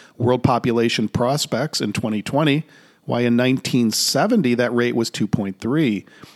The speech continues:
The global fertility rate, the average number of children born to each woman, was two point three in twenty twenty, compared to four point seven in nineteen seventy. That is a staggering fifty-one percent drop.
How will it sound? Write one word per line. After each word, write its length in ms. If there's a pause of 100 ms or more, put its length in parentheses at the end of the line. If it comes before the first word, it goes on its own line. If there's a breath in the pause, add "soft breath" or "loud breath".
(140 loud breath)
The 120
global 340
fertility 480
rate, 220
the 140
average 300
number 320
of 120
children 280
born 200
to 80
each 180
woman, 320
was 140
two 160
point 320
three 340
in 120
twenty 260
twenty, 400 (400 loud breath)
compared 300
to 40
four 240
point 300
seven 500
in 220
nineteen 500
seventy. 720 (500 soft breath)
That 220
is 260
a 120
staggering 560
fifty-one 560
percent 460
drop. 480